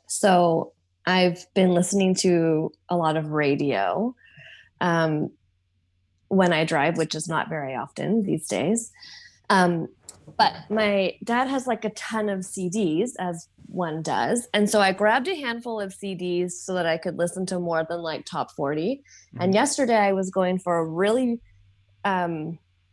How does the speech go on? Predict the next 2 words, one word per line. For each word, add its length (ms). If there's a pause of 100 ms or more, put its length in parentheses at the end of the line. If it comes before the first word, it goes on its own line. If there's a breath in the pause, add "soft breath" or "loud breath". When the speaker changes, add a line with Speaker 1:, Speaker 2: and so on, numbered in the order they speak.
(2000)
Speaker 1:
nice 400
drive. 600